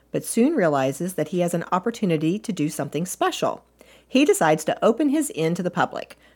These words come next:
but only on major holidays.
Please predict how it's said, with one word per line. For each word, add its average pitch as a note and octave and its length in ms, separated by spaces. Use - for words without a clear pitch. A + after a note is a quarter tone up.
but D#3 280
only A3+ 580
on E3+ 180
major C3+ 300
holidays. - 680